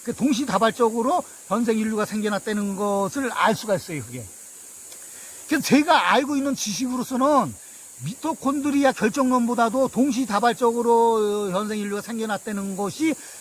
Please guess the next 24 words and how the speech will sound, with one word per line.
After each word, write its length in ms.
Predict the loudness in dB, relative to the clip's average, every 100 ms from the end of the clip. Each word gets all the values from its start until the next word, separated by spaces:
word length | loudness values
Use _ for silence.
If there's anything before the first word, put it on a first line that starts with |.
| 4
더 200 | 6 6
힘을 320 | 4 -4 -4
받아가고 460 | -2 0 2 2 0
있어요, 200 | -6 -6
지금 220 | -6 -6
현재. 540 | -4 -2 0 2 0 -4 -18 -6
그렇게 260 | -4 0 2
알고 240 | 2 0
있거든요. 460 | -4 -6 -2 -2 -4 -10 -18 -10 -4
근데 140 | -2
아직까지도 720 | 2 2 0 0 -2 -2 -4
과학계나 540 | 2 2 2 0 -4 -2
사회적으로 760 | 0 0 2 0 2 2 2 -2 -18
미토콘드리아 840 | -12 -10 -8 -4 -2 0 2 2 2
결정론을 1080 | 0 -2 -2 0 0 0 2 2 2 -2 -12
차용해가지고 880 | -4 0 2 2 2 2 2 2 2
인용을 440 | 2 2 2 2 0
하는 160 | -2
것이 180 | -4 -6
무지무지 600 | -8 -10 -10 -10 -10 -6
많아. 280 | -2 -2 -2 -6 -16 -6
언론에서도 560 | 2 4 4 4 0 -4
그런 220 | -6 -4
걸 140 | -2